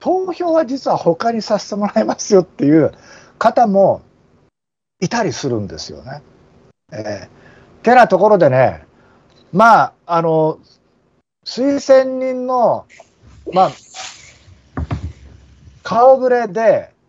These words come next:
今後のことが読める場合と、読めない場合ということがあるんで、本当にね、今回の総裁選挙はね、あの、興味深い。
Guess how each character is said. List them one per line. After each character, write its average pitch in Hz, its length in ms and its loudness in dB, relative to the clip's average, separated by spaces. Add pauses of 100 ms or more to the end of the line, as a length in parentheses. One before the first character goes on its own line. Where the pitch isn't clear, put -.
(380)
今 240 320 -8
後 240 160 -8
の 226 100 -10
こ 226 120 -12
と 220 100 -8
が 156 140 -2
読 123 280 -2
め 262 180 6
る 220 80 2
場 139 200 2
合 120 100 0
と、 117 320 -6 (300)
読 156 120 -2
め 214 120 4
な 226 140 4
い 151 60 0
場 123 180 2
合 131 160 -2
と 131 220 -4
い 135 120 -4
う 127 40 -6
こ 143 100 -8
と 127 100 -6
が 107 140 0
あ 123 60 2
る 101 120 -4
ん 90 80 -16
で、 92 240 -14 (440)
本 196 480 2
当 208 200 -2
に 202 100 -2
ね、 190 100 2
今 170 220 -4
回 147 180 -2
の 120 60 -8
総 127 200 -4
裁 131 200 0
選 135 180 -4
挙 113 140 -4
は 98 80 -4
ね、 98 280 -4 (440)
あ 113 160 -4
の、 110 320 0 (320)
興 147 180 4
味 135 120 4
深 113 300 -2
い。 - 60 -18